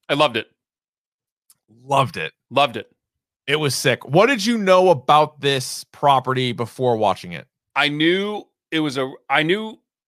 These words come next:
Speaker 1: you had talked about it.
Speaker 2: Yeah.
Speaker 1: Because we, when talking about The Walking Dead, you said there's another Robert Kirkman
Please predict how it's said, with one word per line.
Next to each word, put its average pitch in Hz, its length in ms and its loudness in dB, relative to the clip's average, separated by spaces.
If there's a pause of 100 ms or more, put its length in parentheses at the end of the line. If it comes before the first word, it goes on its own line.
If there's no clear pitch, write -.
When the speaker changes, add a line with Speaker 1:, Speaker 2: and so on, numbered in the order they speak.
(160)
Speaker 1:
you 135 380 -4
had 208 180 0
talked 175 300 2
about 90 300 -6
it. 101 120 -14 (280)
Speaker 2:
Yeah. 113 120 -2 (160)
Speaker 1:
Because 135 340 -2
we, 139 180 -2
when 135 380 -6
talking 180 340 0
about 156 180 0
The 147 60 -4
Walking 135 360 0
Dead, 113 300 0
you 131 80 -6
said 127 260 -2
there's 117 200 -2
another 147 340 0
Robert 139 280 2
Kirkman 110 440 -8